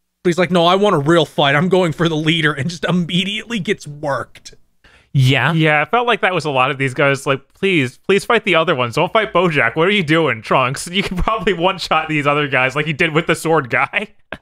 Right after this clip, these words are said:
Speaker 3: <laughs>
Speaker 2: Yeah. No,
Speaker 1: Yeah.
Speaker 2: absolutely. It
Speaker 1: Yeah, the sword guy, the sword guy could even go Super Sa-, uh, Super Harrigan, which is what these guys are called, Harrigans.
Speaker 2: Oh.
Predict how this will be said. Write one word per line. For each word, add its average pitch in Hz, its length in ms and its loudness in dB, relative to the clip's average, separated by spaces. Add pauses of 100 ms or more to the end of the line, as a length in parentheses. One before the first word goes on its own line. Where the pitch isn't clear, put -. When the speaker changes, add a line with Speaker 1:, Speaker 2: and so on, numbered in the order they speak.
Speaker 3:
<laughs> - 80 -6 (1000)
Speaker 2:
Yeah. 110 380 2 (240)
No, 101 400 2
Speaker 1:
Yeah. 92 80 2
Speaker 2:
absolutely. 92 840 0
It 82 120 -2
Speaker 1:
Yeah, 240 220 2
the 208 100 -2
sword 240 440 0
guy, 269 360 0
the 190 120 -4
sword 220 340 -2
guy 277 180 2
could 226 200 -4
even 208 260 -4
go 190 140 0
Super 254 420 -4
Sa-, - 220 -4 (200)
uh, 165 180 0 (120)
Super 233 680 -2 (140)
Harrigan, 175 1080 0 (1040)
which - 220 -4
is 165 140 -2
what 175 200 0
these 196 200 -2
guys 196 340 0
are 180 60 -2
called, 160 520 0
Harrigans. 143 840 -4 (1120)
Speaker 2:
Oh. 95 520 0